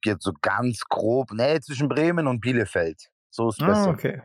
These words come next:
Speaker 2: Na, okay, ist dann doch ein Stück weiter weg.
Speaker 1: Ja.
Speaker 2: Ähm, ja, mir geht's auch ganz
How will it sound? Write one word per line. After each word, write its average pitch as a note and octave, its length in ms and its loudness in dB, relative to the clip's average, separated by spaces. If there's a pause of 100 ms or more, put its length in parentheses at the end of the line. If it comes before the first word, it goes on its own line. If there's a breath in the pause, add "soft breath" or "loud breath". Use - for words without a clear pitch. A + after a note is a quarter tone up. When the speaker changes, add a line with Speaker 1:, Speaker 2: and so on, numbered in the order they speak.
Speaker 2:
Na, D3+ 100 0
okay, D3 220 0
ist C3+ 180 -2
dann C3 220 2
doch - 200 -2
ein B2 60 -4
Stück - 320 -2
weiter B2 240 2
weg. - 240 -4 (400 loud breath)
Speaker 1:
Ja. B2 260 2
Speaker 2:
Ähm, F3 280 -4 (100)
ja, G3 240 0
mir F3+ 140 4
geht's D#3+ 340 -2
auch F3 260 -2
ganz - 380 -2